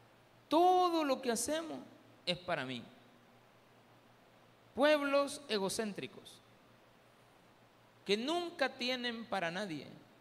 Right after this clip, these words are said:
son como laguna, lagartos viviendo en la laguna del vecino.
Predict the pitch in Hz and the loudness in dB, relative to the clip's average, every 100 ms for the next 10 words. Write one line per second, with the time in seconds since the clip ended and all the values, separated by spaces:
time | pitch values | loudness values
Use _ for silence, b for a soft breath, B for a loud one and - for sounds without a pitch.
0 | - - - - - - - - - - | -20 -20 -20 -20 -20 -20 -20 -20 -20 -20
1 | - - - - - - - 277 302 330 | -20 -20 -20 -20 -14 -8 -4 2 2 2
2 | 339 339 320 - 208 190 180 175 185 294 | -2 -8 -8 -6 -4 -2 0 -2 0 -2
3 | 330 302 277 165 160 160 170 277 277 233 | -2 -4 -8 -6 -2 0 2 2 0 -4
4 | 196 202 269 262 214 190 175 240 226 208 | -4 -4 -4 -4 -4 -2 -2 -2 -2 -2
5 | 160 143 - 123 | -4 -6 -6 -10